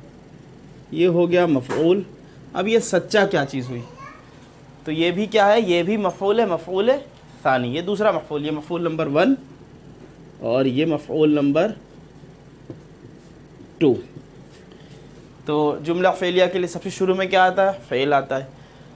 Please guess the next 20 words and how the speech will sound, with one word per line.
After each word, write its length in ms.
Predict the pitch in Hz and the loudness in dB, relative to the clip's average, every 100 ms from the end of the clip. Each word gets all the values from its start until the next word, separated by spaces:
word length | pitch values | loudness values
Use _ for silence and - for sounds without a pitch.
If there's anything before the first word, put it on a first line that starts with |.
| - - - - - - | -20 -20 -20 -20 -20 -18
फ़ेल 240 | - 185 196 | -2 0 4
आ 80 | 190 | 4
जाएगा। 420 | 185 185 185 202 202 - - - | 6 6 6 4 4 -2 -14 -8
अच्छा, 180 | 160 190 | 0 2
जब 120 | - | 2
फ़ेल 320 | - 190 208 | 4 4 4
ज़ाहिर 340 | 151 160 180 202 | 4 2 4 4
होता 160 | 196 | 2
है, 60 | 202 | 2
पुराने 360 | 220 214 226 233 | 2 2 2 2
सारे 360 | 214 190 208 | 2 4 4
भी 140 | 208 208 | 2 2
रूल्स, 260 | 185 196 - | 0 -2 -4
सारे 360 | - - 196 | 2 4 6
रूल्स 260 | 185 190 190 | 4 2 0
याद 200 | 165 165 | 0 2
रखने। 240 | 156 160 | -2 -4
जब 200 | 151 170 | -2 -2
भी 140 | 180 196 | -2 -6
फ़ेल 480 | 190 190 185 202 | -4 -2 0 0